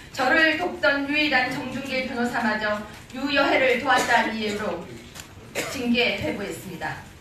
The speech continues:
그래서 이제 아무도 저를 돕겠다고 나서지 않습니다.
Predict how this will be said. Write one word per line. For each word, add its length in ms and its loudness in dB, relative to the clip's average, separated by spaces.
그래서 560 -2
이제 160 -2
아무도 420 2
저를 260 -2
돕겠다고 520 -6
나서지 420 -6
않습니다. 640 -10